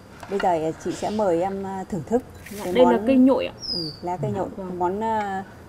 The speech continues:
Speaker 1: cá nướng rơm mà chị em mình vừa mới làm, ờ, ờ, sáng nay.
Speaker 2: Dạ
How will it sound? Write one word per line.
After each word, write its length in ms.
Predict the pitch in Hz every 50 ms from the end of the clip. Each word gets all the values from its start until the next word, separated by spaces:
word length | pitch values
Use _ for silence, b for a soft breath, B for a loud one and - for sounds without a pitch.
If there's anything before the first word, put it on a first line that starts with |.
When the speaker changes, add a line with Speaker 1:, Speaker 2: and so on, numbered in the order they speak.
| - -
Speaker 1:
cá 140 | 180 180
nướng 200 | 196 196 196 208
rơm 240 | 202 233 233 226 208
mà 100 | 190 170
chị 180 | 160 - 185 -
em 180 | 185 202 202
mình 200 | 196 185 170 170
vừa 160 | 165 175 170 165
mới 180 | 165 165 165
làm, 360 | 185 214 214 190 180 170 165
ờ, 220 | 165 160 160 160 165 165 - - - - - - - - - - - -
ờ, 60 | 180 160 160 160 160 156 - - - - - -
sáng 240 | - - 185 185 208
nay. 260 | 220 214 214 208 220 - - - - - - -
Speaker 2:
Dạ 160 | - 190 -